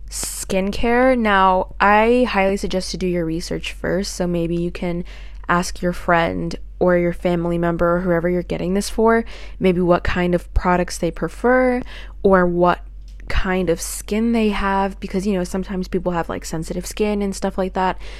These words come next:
So I just definitely recommend to do your research first. Even with your skin,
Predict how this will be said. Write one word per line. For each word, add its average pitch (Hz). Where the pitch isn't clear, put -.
So 233
I 247
just 269
definitely 302
recommend 202
to 190
do 180
your 180
research 165
first. -
Even 247
with 311
your 202
skin, 165